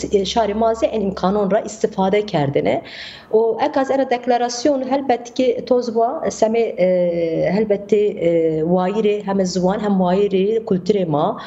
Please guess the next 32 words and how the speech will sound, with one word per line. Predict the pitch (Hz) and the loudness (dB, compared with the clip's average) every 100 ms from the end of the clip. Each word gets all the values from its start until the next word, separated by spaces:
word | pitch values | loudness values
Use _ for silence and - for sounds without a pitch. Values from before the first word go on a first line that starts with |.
| - - | -16 -2
e, | 160 160 147 147 151 | 0 2 0 -2 0
mühim | 165 170 233 180 | 2 2 2 0
o. | 226 294 - - - | -2 -6 -14 -18 -4
Çimkî, | - 233 - | -2 0 0
e, | 240 226 185 190 | 0 0 0 2
ma | 220 233 254 - 175 | 2 0 0 0 0
şarederî | - 190 196 196 214 233 233 180 | 2 0 0 0 0 0 -2 0
bi | 180 - | -2 0
tena | 269 208 - | 0 0 2
tena, | 226 214 - | 0 0 -2
e, | 170 170 | -2 0
cayekî, | 165 226 185 - 220 196 - | 2 2 0 0 0 0 0
e, | 170 165 | 0 0
bi | |
xizmet | 180 196 175 196 196 202 | 0 -2 0 0 0 -4
nevînenî. | - 160 180 196 156 131 127 113 | -2 0 2 0 -2 -2 -4 -4
Ma | 160 185 185 | 0 0 0
cayekî | 202 175 202 208 | -2 -2 -4 -2
politika | 160 151 214 - 208 | 0 0 -2 0 0
ez | 143 143 135 | 0 -2 -2
vînenî. | 143 147 147 139 - - - | -2 0 -2 -6 -14 -10 -2
Şarederê | - 170 175 180 180 190 185 | 0 2 0 0 0 0 -2
tene | 202 190 185 | -2 0 2
yo | 180 | 2
wa | 180 185 | 0 0
jî | 180 | 0
helbet | 180 220 196 180 - | 0 2 0 -4 -4
xizmet, | 170 190 190 - | -2 0 -2 -2
e, | - | -4
xizmet | 135 151 175 180 - | 0 0 2 0 0
mühim | 139 143 226 | 0 2 2
a. | 254 262 | 0 -2